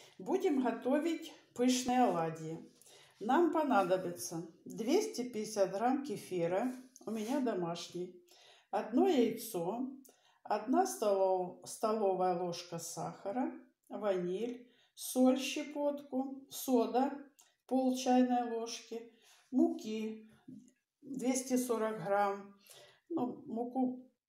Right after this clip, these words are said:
будем смотреть, добавлять или не надо будет, в зависимости все от муки.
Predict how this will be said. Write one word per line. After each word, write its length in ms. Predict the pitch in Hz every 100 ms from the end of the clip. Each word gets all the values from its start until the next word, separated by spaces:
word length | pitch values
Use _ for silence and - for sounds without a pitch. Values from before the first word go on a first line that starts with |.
| -
будем 300 | 220 240 226
смотреть, 640 | - 233 226 202 185 180 180
добавлять 680 | 196 190 185 196 254 254
или 180 | 180 185
не 180 | 180 175
надо 380 | 180 208 208 190
будет, 380 | 175 175 175 170
в 40 |
зависимости 1080 | 202 202 202 202 202 196 - 208 208 - -
все 300 | - 196 190
от 160 | 190
муки. 520 | 202 208 - 165 160